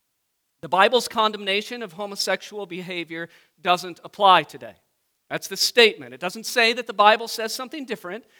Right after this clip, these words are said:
It just says God's inerrant, infallible, authoritative word no longer applies to us in our cultural moment. In two thousand twenty, only eleven percent said that was true. But by two thousand twenty-two,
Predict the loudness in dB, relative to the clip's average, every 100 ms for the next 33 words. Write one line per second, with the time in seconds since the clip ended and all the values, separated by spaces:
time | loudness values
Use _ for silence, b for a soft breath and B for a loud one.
0 | b -8 -2 0 6 6 4 -2 b _
1 | 2 4 2 -2 -4 -4 -6 -10 -16 -2
2 | 0 0 -2 -6 -10 -12 -10 -6 -6 -6
3 | -10 -10 -10 -10 -8 -4 0 0 -2 -8
4 | -4 -2 -2 -4 -12 -4 -4 -2 -8 -18
5 | b b -10 -4 -4 -6 -12 -12 -14 -14
6 | -10 -10 -10 -16 _ _ _ _ _ _
7 | _ -16 -12 4 6 6 0 -14 -12 -4
8 | -4 -4 -12 -12 b b b -6 0 2
9 | 8 8 6 -8 -10 -6 -4 -4 -4 -6
10 | -6 -4 -4 -4 -16 -16 -10 -10 -12 _
11 | _ _ _ _ _ _ _ _ _ _
12 | _ _ 0 4 4 2 -2 0 0 -6
13 | -12 -10 -10 -8 -6 -6 -10